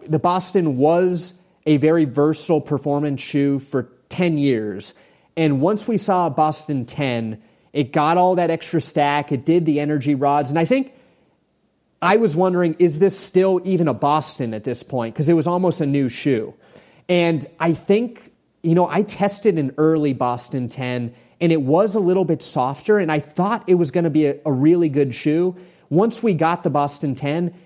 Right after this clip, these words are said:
it came in a little bit firmer. And a lot of people said they had to get a fifty, maybe a hundred miles in the shoe till it felt good. Same thing kind of with the Boston eleven. Once the Boston twelve came out and I got on my foot, there is so much more Light Strike Pro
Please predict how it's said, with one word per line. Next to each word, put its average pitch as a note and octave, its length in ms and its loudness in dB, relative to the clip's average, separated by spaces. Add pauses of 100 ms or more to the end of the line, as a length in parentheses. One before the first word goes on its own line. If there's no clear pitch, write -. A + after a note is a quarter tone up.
(140)
it F#3+ 140 0
came A3+ 400 0
in G#3+ 160 0
a F#3+ 60 0
little D#3+ 260 0
bit G3+ 160 2
firmer. D3+ 640 -2 (360)
And D#3+ 280 2 (100)
a D#3+ 120 2
lot E3+ 240 0
of F#3+ 60 -2
people G3 260 0
said E3+ 280 -2
they C#3+ 80 0
had D#3+ 140 0
to D#3 60 -2
get D#3 120 0
a C#3+ 40 -4
fifty, F3+ 520 -2
maybe E3+ 260 0
a D3+ 60 0
hundred E3 380 -2
miles D3+ 360 0
in D3+ 100 -2
the C3+ 60 -2
shoe C#3+ 260 0
till D3 220 -2
it B2+ 100 -4
felt E3 380 0
good. A#2+ 360 -6 (320)
Same E3 340 0
thing E3 240 -2
kind D#3 180 -2
of C#3+ 60 -2
with D3 120 0
the C3 60 -4
Boston C#3+ 360 -2
eleven. C3+ 340 -2 (400)
Once A#3 320 0
the A#3+ 100 2
Boston G3 360 0
twelve E3+ 300 0
came D3+ 180 -4
out C#3 100 0
and C3+ 80 -2
I C#3 80 -2
got D3+ 200 2
on D3+ 60 -2
my C#3 100 -2
foot, C3 340 0 (400)
there D#3+ 180 4
is D3+ 100 -2
so F#3 360 0
much B3 300 -2
more F#3+ 220 2
Light D#3 260 0
Strike D3+ 360 -2
Pro D3 540 0